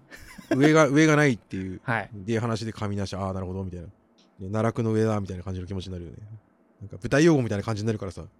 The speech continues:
Speaker 1: まだ読みやすい。
Speaker 2: あ、まあ、舞台用語とかは結構この辺から来てたりしますからね。
Speaker 1: うーん。
Speaker 2: うん。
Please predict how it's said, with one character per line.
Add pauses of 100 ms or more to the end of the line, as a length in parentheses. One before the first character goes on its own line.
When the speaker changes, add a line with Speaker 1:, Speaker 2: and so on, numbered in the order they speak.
(220)
Speaker 1:
ま
だ
読
み
や
す
い。
Speaker 2:
あ、
ま
あ、
舞
台
用
語
と
か
は
結
構
こ
の
辺
か
ら
来
て
た
り
し
ま
す
か
ら
ね。 (180)
Speaker 1:
う
ー
ん。 (2500)
Speaker 2:
う
ん。